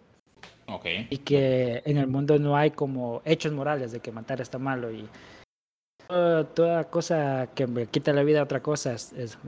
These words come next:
Speaker 2: mal, en cierta ciudad.
Speaker 1: Ujú.
Speaker 2: Entonces el antirrealismo dice, "No, hombre, vos te la fumas verde", prácticamente todo, todo lo moralista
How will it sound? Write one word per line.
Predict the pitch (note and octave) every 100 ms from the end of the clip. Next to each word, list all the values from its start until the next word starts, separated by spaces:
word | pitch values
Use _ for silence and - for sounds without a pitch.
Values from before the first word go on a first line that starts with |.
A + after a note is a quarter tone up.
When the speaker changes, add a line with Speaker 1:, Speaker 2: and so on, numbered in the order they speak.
| C3
Speaker 2:
mal, | C#3+ A#2+
en | - - - - - -
cierta | - A#2+ A#2
ciudad. | A#2+ -
Speaker 1:
Ujú. | B2 - - -
Speaker 2:
Entonces | - - D#3+ E3
el |
antirrealismo | D#3+ D#3+ D3+ C#3+ E3+ F3+ D3+
dice, | C#3 C#3 B2 A2 G#2+
"No, | D#3+
hombre, | C3+ A#2
vos | A2
te | -
la | B2
fumas | A#2 B2 B2
verde", | A#2 C#3 B2
prácticamente | A#2+ C3 B2+ C3 C3+ C3+ C3
todo, | - - E3+ F3 E3+ - - - -
todo | E3 E3 D#3
lo | C#3+ C#3+
moralista | C#3 C3 B2+ D#3 - E3 D#3